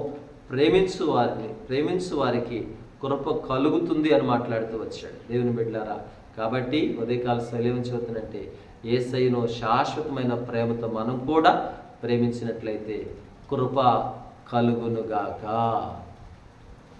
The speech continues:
పరిశుద్ధుడివైన తండ్రి, మీకు వందనాలు. ఉదయకాలపు వేళ మాకిచ్చిన వాగ్దానం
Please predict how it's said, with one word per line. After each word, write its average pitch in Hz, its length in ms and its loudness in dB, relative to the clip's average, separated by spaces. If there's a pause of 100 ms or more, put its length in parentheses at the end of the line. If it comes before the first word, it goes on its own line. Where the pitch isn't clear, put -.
పరిశుద్ధుడివైన 156 680 2
తండ్రి, 135 260 4
మీకు 123 300 0
వందనాలు. 117 600 2
ఉదయకాలపు 123 560 0
వేళ 117 160 2
మాకిచ్చిన 123 580 0
వాగ్దానం 143 600 2